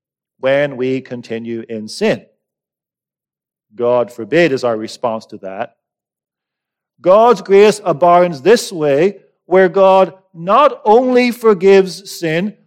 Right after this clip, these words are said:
but delivers us from the power and bondage of sin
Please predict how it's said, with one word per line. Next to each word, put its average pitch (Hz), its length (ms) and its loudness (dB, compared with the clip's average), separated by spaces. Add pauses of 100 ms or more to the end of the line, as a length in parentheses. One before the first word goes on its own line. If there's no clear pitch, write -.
(120)
but 196 220 0
delivers 240 580 4
us 208 280 0
from 196 220 -6
the 190 100 -2
power 247 680 0
and 196 240 -6
bondage 214 760 2
of 160 120 -6
sin 165 460 -4